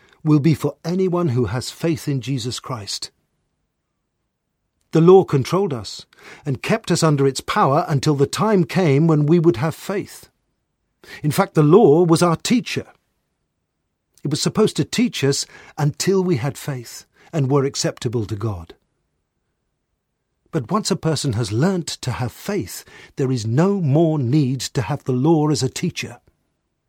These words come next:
All of you are God's children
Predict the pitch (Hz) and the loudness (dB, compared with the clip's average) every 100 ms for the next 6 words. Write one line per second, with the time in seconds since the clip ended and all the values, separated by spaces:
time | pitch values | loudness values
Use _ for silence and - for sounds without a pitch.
0 | _ _ _ _ _ _ _ _ _ _ | _ _ _ _ _ _ _ _ _ _
1 | - - 190 208 156 120 113 107 160 147 | -20 -4 2 4 2 2 -2 -4 -6 -8
2 | - - - 196 165 98 | -10 -8 -6 -4 -6 -10